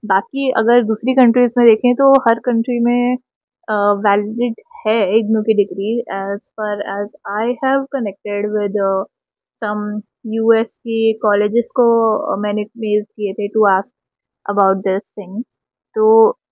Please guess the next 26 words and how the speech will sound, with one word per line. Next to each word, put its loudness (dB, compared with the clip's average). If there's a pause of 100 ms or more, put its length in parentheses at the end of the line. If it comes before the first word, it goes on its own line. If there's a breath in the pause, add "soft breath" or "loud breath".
(680)
they 2
do 0
recognize 2
it, -2
तो 4
कोई 8
उसमें 6
issue 6
नहीं 4
होगा। 4
अगर 6
आपको 4
यूएस 4
जाना -6
है, 2
यूके 2
जाना -8
है, -4
Australia 0
जाना -6
है, -2 (580)
वहाँ 2
आप 0
जा -6
सकते -20
हो, -20